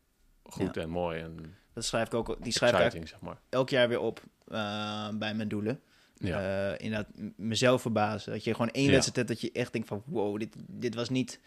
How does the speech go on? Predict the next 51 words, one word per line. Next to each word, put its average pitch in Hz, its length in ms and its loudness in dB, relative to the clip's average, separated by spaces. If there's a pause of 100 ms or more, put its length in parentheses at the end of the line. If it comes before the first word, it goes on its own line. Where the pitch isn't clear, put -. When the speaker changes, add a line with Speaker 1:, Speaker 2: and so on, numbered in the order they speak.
(380)
Speaker 2:
eh, 113 540 0
in 120 80 -6
de 120 80 0
lijn 117 180 2
der 113 80 -2
verwachting. 110 460 -2
Dit 104 100 -2
was 110 180 -2
nog 107 160 2
Speaker 1:
Nee. 113 200 6
Speaker 2:
beter." 107 280 -6
Speaker 1:
Ja. 90 240 4 (140)
Speaker 2:
En 110 80 -4
dat 127 120 6
zijn 135 120 4
uiteindelijk 123 400 2
de 120 80 2
lekkerste, 104 440 -6 (100)
Speaker 1:
Mhm. 90 320 2 (200)
Speaker 2:
waar 107 120 -2
je 101 60 4
Speaker 1:
Ja. 85 60 2
Speaker 2:
echt - 100 -2
van 107 120 -6
kan 104 160 -4
genieten. 98 420 -8 (120)
Speaker 1:
Ja, 82 220 -6 (180)
dus 87 180 -6
dat, 90 160 4
dat, 90 160 6
dat, 95 240 0
eh, 85 400 0 (1400)
ja, 85 300 4 (100)
dus 92 260 -6 (120)
het 92 160 -6
maakt, 92 340 2 (220)
ja, 95 300 -2
het 82 100 2
maakt 85 200 -6
natuurlijk 87 220 -2
wel 85 100 -2
uit 85 140 -4
welke 82 240 -2
afstanden 87 360 -4
dat 87 100 -6
zijn, 87 180 -2
hoe 87 120 -2
je 85 60 -2
dan 82 160 -4
traint, 92 300 -2
maar 90 200 -2